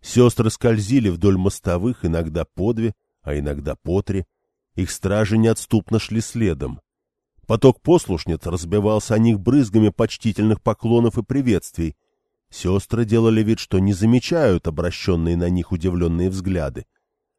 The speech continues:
Лишь вокруг немногих айсседай не сиял ореол силы. Бианин чуть не прищёлкнул языком от возмущения.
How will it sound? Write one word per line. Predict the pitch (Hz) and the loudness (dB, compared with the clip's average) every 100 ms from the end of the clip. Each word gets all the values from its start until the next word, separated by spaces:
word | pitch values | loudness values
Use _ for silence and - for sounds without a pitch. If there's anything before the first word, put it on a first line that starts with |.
| _ - | _ 0
Лишь | 131 156 151 | 0 2 0
вокруг | 156 170 160 175 | 0 2 2 0
немногих | 190 185 139 95 92 | 2 4 4 4 0
айсседай | 107 104 - 120 135 131 | 0 -2 -4 -2 2 4
не | 131 | 4
сиял | - 127 123 127 | 2 -2 0 2
ореол | 127 123 123 120 | 2 4 2 0
силы. | - 98 80 76 - _ _ _ _ _ - | -4 -4 -2 -4 -6 _ _ _ _ _ -8
Бианин | 80 87 90 92 82 | -2 0 2 0 -2
чуть | - 87 90 | -2 -4 -4
не | |
прищёлкнул | - 92 - 101 90 - 90 92 | -4 -6 0 0 0 -2 -2 -2
языком | 87 95 113 131 87 69 | -2 -4 -2 0 0 -2
от | 76 | -6
возмущения. | 78 80 98 - - 71 65 64 | -6 -2 -4 -4 -6 -6 -8 -12